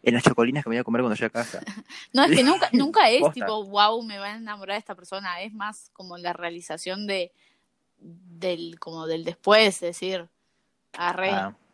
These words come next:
Speaker 2: ¿qué
Speaker 1: Yo
Speaker 2: onda?".
Speaker 1: pensé en la transición, mientras estabas culiando, es
Speaker 2: No.
Speaker 1: como, "Wow, esta persona me está como enganchando",
Speaker 2: Ah,
Speaker 1: ¿entendés?
Speaker 2: no, no, bueno, si lo pienso,
Speaker 1: Bueno,
Speaker 2: no.
Speaker 1: puede pasar.
Speaker 2: Puede pasar, igual. Hay personas seguramente que le pasan. Ay, no, debe ser horrible
Speaker 1: Sí.
Speaker 2: pensar
Speaker 1: Hay,
Speaker 2: mientras
Speaker 1: ah,
Speaker 2: garchas.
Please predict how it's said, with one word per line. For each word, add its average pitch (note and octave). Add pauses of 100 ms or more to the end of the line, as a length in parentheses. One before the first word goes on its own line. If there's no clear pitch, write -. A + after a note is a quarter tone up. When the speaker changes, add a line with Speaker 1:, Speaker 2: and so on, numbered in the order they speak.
(140)
Speaker 2:
¿qué -
Speaker 1:
Yo F#3
Speaker 2:
onda?". C3+
Speaker 1:
pensé C#3+
en B2+
la A#2+
transición, B2+
mientras A2
estabas A#2
culiando, B2+
es F#3+
Speaker 2:
No. F3+
Speaker 1:
como, E3+ (160)
"Wow, A2
esta B2
persona B2
me A#2+
está A#2
como A2+
enganchando", A#2
Speaker 2:
Ah, A2+
Speaker 1:
¿entendés? A3+
Speaker 2:
no, A#3 (320)
no, G3+
bueno, G3+
si F#3
lo F#3
pienso, A3+
Speaker 1:
Bueno, B2+
Speaker 2:
no. F#3
Speaker 1:
puede C#3+
pasar. A2 (380)
Speaker 2:
Puede G4+
pasar, E4
igual. C4
Hay D4+
personas B3
seguramente G#3+
que G#3
le D#3+
pasan. F3
Ay, A3
no, A#3+
debe B3+
ser C4+
horrible E3+
Speaker 1:
Sí. F#3
Speaker 2:
pensar F#3
Speaker 1:
Hay, G3+ (120)
Speaker 2:
mientras F3+
Speaker 1:
ah, F3+
Speaker 2:
garchas. -